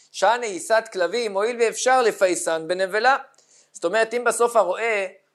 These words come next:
יראה שאין מספיק לחם בשבילו, והוא ירצה לקחת את הלחם של הכלבים, אז הוא יכול להגיד, לתת לכלבים בשר של נבלה, ואת זה הם יאכלו, ואז הם ישאירו לו את הפת.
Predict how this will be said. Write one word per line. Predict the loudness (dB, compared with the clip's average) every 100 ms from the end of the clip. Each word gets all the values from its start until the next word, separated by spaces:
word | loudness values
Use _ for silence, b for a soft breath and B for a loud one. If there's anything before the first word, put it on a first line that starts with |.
| _
יראה | -4 -2 2 4 4 0 -6 _ _
שאין | 0 2 4 2 0 -8 _ _ _ _ _ _ _ 0 0
מספיק | 2 -2 -4 -4
לחם | 0 2 0
בשבילו, | -4 -8 -4 0
והוא | 0 0 -2
ירצה | 0
לקחת | 0 0 -2 -2
את | -2
הלחם | -2 -2 0 -2 -2
של | -2
הכלבים, | 0 2 0 -2 -12 _ b b b
אז | -4
הוא | -2
יכול | 2
להגיד, | 0 2 0 -2
לתת | -4 -2 0 2 -2
לכלבים | 0 0 2 0
בשר | 0 4 2
של | 2 -2 -2
נבלה, | 0 4 4 4
ואת | 0 2
זה | 4
הם | 4 2
יאכלו, | -6 -4 -4 -4 -6 b b
ואז | 0 2 2
הם | 0
ישאירו | -8 -10 -10 -6 0 2
לו | 4 4 4 2
את | 0
הפת. | -2 2 0 0